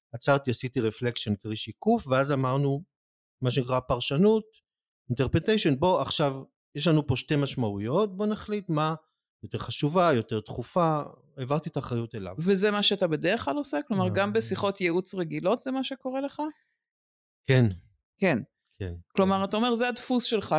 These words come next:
Speaker 2: כש-, כשזה קורה, ואנחנו רגע על שיחות ייעוץ, אמרנו, יש גם מקרים כאלה שקורים בפודקאסט, יש מקרים כאלה שקורים
Speaker 1: אותו דבר.
Speaker 2: בסדר? אותו דבר? כלומר,
Speaker 1: אותו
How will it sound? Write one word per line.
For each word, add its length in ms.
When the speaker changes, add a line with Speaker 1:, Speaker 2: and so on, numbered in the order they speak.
Speaker 2:
כש-, 140
כשזה 300
קורה, 360
ואנחנו 320
רגע 220
על 100
שיחות 440
ייעוץ, 380
אמרנו, 280
יש 140
גם 160
מקרים 280
כאלה 220
שקורים 640
בפודקאסט, 760
יש 140
מקרים 260
כאלה 220
שקורים 420
Speaker 1:
אותו 420
דבר. 240
Speaker 2:
בסדר? 360
אותו 220
דבר? 340
כלומר, 180
Speaker 1:
אותו 100